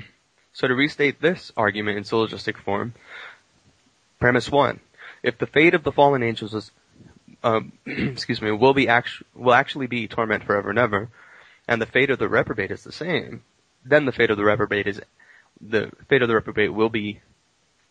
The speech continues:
will actually be torment forever and ever, excuse me. The fate of the fallen angels, this is the second premise,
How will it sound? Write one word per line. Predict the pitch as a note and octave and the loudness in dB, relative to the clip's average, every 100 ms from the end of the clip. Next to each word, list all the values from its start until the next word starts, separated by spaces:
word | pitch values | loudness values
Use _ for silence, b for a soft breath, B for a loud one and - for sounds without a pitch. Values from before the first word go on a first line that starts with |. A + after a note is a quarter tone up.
| _ | _
will | B2 B2 | 2 2
actually | C3+ - B2 | 2 -2 -4
be | G#2 G#2+ | -2 -4
torment | G#2 - A2 G#2+ | -2 -2 -2 -4
forever | - G#2+ G#2 G#2 | -4 -4 -2 -2
and | G#2 | -4
ever, | A2+ A2 | -6 -8
excuse | - - - | -10 -12 -12
me. | G#2+ B B B B B _ _ _ - | -14 B B B B B _ _ _ -10
The | C3 | 0
fate | D#3 D#3 | 2 2
of | |
the | C3+ | 2
fallen | - B2 A#2+ | 4 6 4
angels, | A2 G#2+ G#2 G2+ - - _ _ - | 0 0 0 -2 -6 -20 _ _ -8
this | G#2+ | -8
is | |
the | - | -4
second | - G2+ | -4 -2
premise, | - A2+ C#3 - - | 0 0 0 -6 -14